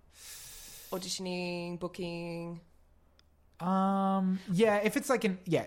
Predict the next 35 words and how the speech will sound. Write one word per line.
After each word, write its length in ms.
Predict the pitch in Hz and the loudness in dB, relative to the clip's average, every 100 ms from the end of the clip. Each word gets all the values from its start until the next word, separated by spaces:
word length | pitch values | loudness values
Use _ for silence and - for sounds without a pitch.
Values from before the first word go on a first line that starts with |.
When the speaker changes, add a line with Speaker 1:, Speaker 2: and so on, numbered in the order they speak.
| - | 0
Speaker 2:
if 120 | 165 | -2
it's 140 | 190 | 2
an 80 | 196 | 2
ad, 300 | 143 139 143 | 4 4 4
I'll, 340 | 135 131 131 147 | 4 4 2 0
like, 260 | 139 120 - | 0 0 -2
and 100 | 139 | 2
I'm, 140 | 123 120 | 2 2
like, 240 | 110 - | 0 -2
on 140 | 131 123 | -4 -2
the 80 | 117 | -2
fence 380 | - 110 110 | -2 -4 -2
of 200 | 117 95 | -4 -4
buying 380 | 107 104 107 107 | -2 -2 0 -2
something 320 | - 107 101 | -4 -6 -4
expensive, 1040 | 92 - - 110 110 120 117 117 120 117 - - - - - | -6 -8 -8 -6 -4 -2 -2 -2 -6 -10 -14 -20 -20 -20 -4
um, 480 | 113 110 110 107 110 | 0 2 2 0 -2
maybe 240 | 110 110 | 0 0
I 120 | 101 | 0
will 200 | 98 101 | 0 -4
just 180 | 98 - | -6 -10
pull 200 | - 120 | -10 -8
the 120 | 107 | -6
trigger 380 | - - 135 131 | -6 -4 -2 2
on 160 | 135 139 | 2 0
it 140 | 143 | -2
if 100 | 120 | -4
I 60 | 104 | -6
find 240 | 107 107 | -4 -2
out 180 | 104 90 | -2 -4
that 80 | 98 | -8
I've 160 | 90 | -8
got 220 | 95 98 | -6 -6
the 140 | 110 113 | -4 -4
ad. 360 | 117 120 117 | 0 0 -2